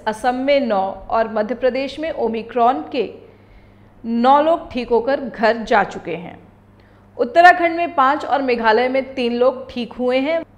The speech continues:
वहीं देश में पिछले चौबीस घंटे के दौरान कोरोना के एक लाख इकतालीस हजार नौ सौ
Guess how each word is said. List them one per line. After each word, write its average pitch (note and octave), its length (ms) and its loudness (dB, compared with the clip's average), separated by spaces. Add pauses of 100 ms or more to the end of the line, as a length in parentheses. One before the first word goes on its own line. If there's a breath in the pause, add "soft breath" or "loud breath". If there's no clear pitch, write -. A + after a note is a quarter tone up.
वहीं C#4+ 340 0
देश C#4 320 -2
में D#4+ 240 -2
पिछले C#4 280 -2
चौबीस A#3+ 420 0
घंटे A#3+ 440 -4
के C#4+ 140 0
दौरान A3+ 500 0
कोरोना B3+ 440 4
के D#4+ 200 -6 (380)
एक C#4+ 320 -2
लाख B3 500 4
इकतालीस C4+ 920 2
हजार A#3 440 2 (580 loud breath)
नौ A3+ 440 2
सौ F4 340 4